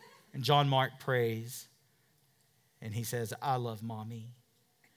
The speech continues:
And he said, "I won't throw no more ice at cars.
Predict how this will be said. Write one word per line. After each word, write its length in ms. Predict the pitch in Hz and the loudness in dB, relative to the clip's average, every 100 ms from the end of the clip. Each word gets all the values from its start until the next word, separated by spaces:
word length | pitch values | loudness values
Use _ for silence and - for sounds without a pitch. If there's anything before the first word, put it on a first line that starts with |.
| _ _ - | _ _ -2
And 80 | 131 | 0
he 100 | 127 | 0
said, 360 | - 131 123 - _ - | 0 0 -2 -6 _ 0
"I 120 | 143 | 2
won't 240 | 131 120 - | 2 -2 -4
throw 180 | 123 | -2
no 160 | 113 117 | 0 -2
more 240 | 110 117 - | -2 -4 -4
ice 340 | 117 117 - | -4 -4 -6
at 100 | 123 | -8
cars. 540 | - 120 120 131 139 | -6 -6 -6 -10 -12